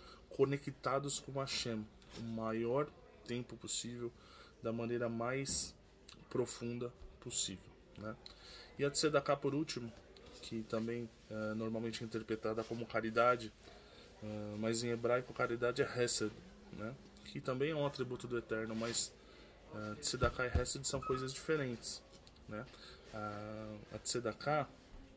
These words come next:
é, ela pode ser interpretada como justiça, né?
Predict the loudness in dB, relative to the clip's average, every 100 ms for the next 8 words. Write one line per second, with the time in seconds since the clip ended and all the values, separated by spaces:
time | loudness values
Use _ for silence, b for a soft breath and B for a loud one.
0 | -16 -10 -6 -6 -4 -6 -2 0 0 0
1 | 0 0 -2 -2 -2 0 -2 -2 -2 -2
2 | -2 0 2 2 2 2 2 2 0 -8
3 | -12 -12 -12 -12 -4 -4